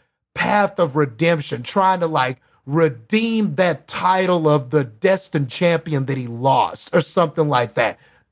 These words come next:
That would have been way more interesting than this character that we got. And I just made that up in a second.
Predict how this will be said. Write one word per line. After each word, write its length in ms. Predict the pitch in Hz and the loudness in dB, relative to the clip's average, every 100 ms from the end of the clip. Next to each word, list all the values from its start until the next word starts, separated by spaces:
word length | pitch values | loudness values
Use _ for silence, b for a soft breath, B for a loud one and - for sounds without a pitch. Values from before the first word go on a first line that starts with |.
| _ | _
That 280 | 247 226 208 | -2 -2 0
would 160 | 247 | 0
have 140 | 226 160 | 0 -2
been 340 | 226 220 202 190 | -2 -2 -2 -4
way 320 | 214 226 240 | -2 2 2
more 300 | 214 196 190 | 4 4 2
interesting 680 | 180 196 196 180 - 165 147 | 0 -4 -2 -6 -2 -2 0
than 220 | 147 143 | 0 0
this 180 | 143 - | -2 -2
character 440 | - 151 135 131 113 | 0 0 0 -4 -10
that 120 | 101 | -10
we 120 | 92 | -12
got. 380 | - 87 - - _ _ - | -8 -6 -6 -12 _ _ -6
And 120 | 170 | -2
I 100 | 175 | -2
just 240 | 156 196 160 | 0 -4 0
made 280 | 165 151 | 0 0
that 160 | 156 135 | 0 0
up 160 | 113 - | -2 -4
in 80 | 107 | -10
a 40 | |
second. 480 | - - 101 - - | -8 -4 -6 -8 -20